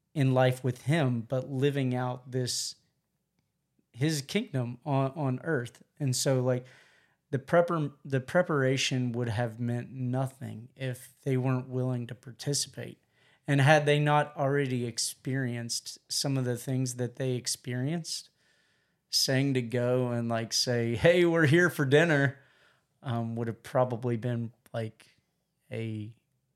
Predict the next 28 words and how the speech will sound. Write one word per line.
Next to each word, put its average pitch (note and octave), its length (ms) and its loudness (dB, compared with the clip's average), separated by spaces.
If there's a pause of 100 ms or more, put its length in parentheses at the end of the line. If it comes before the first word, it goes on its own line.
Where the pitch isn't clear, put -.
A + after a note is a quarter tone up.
(1160)
I B2+ 80 -6
don't C3 160 -2
know, A2 180 -4
it B2 60 -4
would A#2+ 80 -2
have A2 80 -6
been B2+ 160 2
pretty C3 220 -2
foreign, A#2 540 -2
I A2 100 -4
would A2 200 -8
think. A#2 460 -6
Or, A2+ 300 -4 (380)
like, A2+ 240 -8 (1200)
I B2 80 2
just A#2 240 0
can't C3 200 2
imagine A#2+ 480 2
going A#2 340 2
to A2 60 -4
knock A2 400 -4
on A#2 160 2
somebody's A#2 500 0
<laughs> G#2 80 -2
door A#2+ 140 2
and C3+ 180 6
be B2 120 0
like, A#2 360 -2